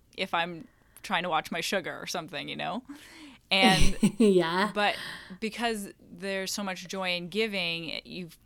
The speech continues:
Speaker 1: sometimes we fear we're gonna hurt the other person, but that
Speaker 2: Mm-hmm.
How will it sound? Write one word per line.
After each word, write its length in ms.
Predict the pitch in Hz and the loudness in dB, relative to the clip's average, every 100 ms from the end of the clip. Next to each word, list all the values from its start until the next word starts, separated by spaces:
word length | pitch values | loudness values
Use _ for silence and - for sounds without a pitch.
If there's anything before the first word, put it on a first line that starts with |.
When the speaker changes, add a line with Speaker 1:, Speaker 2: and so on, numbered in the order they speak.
| - | -14
Speaker 1:
sometimes 480 | - 202 208 190 180 | -8 -6 -4 -4 -6
we 120 | 185 | -8
fear 240 | - 180 | -6 -6
we're 60 | 165 | -6
gonna 160 | 165 165 | -8 -10
hurt 260 | 190 180 | -8 -8
the 140 | 170 165 | -6 -6
other 180 | 160 - | -6 -10
person, 640 | - 269 262 165 151 196 - - - - _ _ _ | -10 -8 -6 -6 -8 -10 -14 -20 -20 -20 _ _ _
but 180 | 190 - 151 | -6 -6 -6
that 280 | 190 190 196 180 | 0 2 2 -2
Speaker 2:
Mm-hmm. 140 | 170 | -8